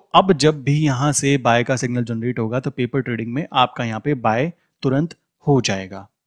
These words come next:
फर्स्ट पॉइंट क्लियर। Then अब बात आती है, मैं चाहता हूँ भाई सेल का सिग्नल आए तो ट्रेड बंद कर दी जाए। अब बंद करने के लिए कौन सा syntax यूज़ होता था?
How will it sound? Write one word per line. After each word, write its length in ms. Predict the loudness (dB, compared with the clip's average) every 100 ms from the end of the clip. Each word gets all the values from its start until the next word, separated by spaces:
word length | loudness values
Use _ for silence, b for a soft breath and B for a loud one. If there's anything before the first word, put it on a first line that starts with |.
| -4
फर्स्ट 300 | 0 0 -4 -4
पॉइंट 280 | -2 -2 -6 -2
क्लियर। 320 | 2 2 0 b b b b 2
Then 160 | 2 4
अब 100 | 0
बात 260 | 6 6 6
आती 220 | 2 2
है, 80 | 2
मैं 220 | 2 2
चाहता 320 | 2 -2 0
हूँ 100 | 0
भाई 120 | 2
सेल 280 | 2 4 4
का 140 | 4 2
सिग्नल 380 | 0 0 -2 2
आए 280 | 4 6 6
तो 140 | 6 2
ट्रेड 320 | 2 2 2
बंद 240 | 2 0 -2
कर 160 | -6
दी 140 | -6 -4
जाए। 260 | -4 -6 _ b b b
अब 160 | 0 4
बंद 240 | 4 4
करने 300 | 2 2 2
के 80 | 4
लिए 100 | 4
कौन 240 | 4 2 2
सा 120 | 0
syntax 380 | 0 0 0 2
यूज़ 160 | 2 2
होता 220 | 4 4
था? 240 | 2 -2